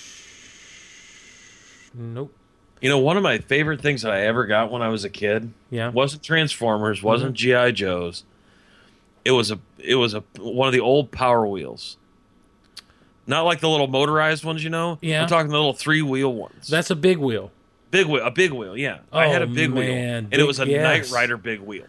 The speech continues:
Speaker 1: Nice. I just had a
Speaker 2: That
Speaker 1: generic, like, big wheel that had, like, the color.
Speaker 2: Yeah,
Speaker 1: You know,
Speaker 2: it,
Speaker 1: that
Speaker 2: it
Speaker 1: was
Speaker 2: was
Speaker 1: like
Speaker 2: a, it was a Knight Rider big wheel,
Speaker 1: that had the
Speaker 2: and I
Speaker 1: color.
Speaker 2: remember the e-brake was red.
Speaker 1: Yeah.
Speaker 2: And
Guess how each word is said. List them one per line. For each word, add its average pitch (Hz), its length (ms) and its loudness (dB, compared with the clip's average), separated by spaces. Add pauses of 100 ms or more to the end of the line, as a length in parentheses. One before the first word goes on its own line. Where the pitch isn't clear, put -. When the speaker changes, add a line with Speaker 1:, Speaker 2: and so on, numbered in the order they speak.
Speaker 1:
Nice. 233 1000 0
I 208 160 4
just 233 180 -4
had 202 180 0
a 180 40 -2
Speaker 2:
That 151 60 -6
Speaker 1:
generic, 175 460 0
like, 143 400 -2
big 156 200 -2
wheel 160 260 2
that 135 100 -6
had, 143 220 -4
like, 135 180 -2
the 127 100 -6
color. 131 540 -2 (500)
Speaker 2:
Yeah, 123 100 -2
Speaker 1:
You 151 80 4
know, 143 80 8
Speaker 2:
it, - 40 6
Speaker 1:
that 143 100 0
Speaker 2:
it 143 60 2
Speaker 1:
was 143 80 0
Speaker 2:
was 135 100 0
Speaker 1:
like - 20 -4
Speaker 2:
a, 123 80 -4 (100)
it 127 40 -4
was 117 120 -8
a 110 60 -12
Knight 131 320 -4
Rider 170 260 -2
big 135 260 -2
wheel, 104 360 -6
Speaker 1:
that 113 140 -6
had 113 180 -2
the 107 60 -12 (100)
Speaker 2:
and - 100 -2
I 131 40 2
Speaker 1:
color. - 20 -
Speaker 2:
remember 135 260 0
the 127 160 -4
e-brake 151 460 -2
was 113 160 -10
red. 110 560 -6 (420)
Speaker 1:
Yeah. 110 280 -6 (880)
Speaker 2:
And 131 460 0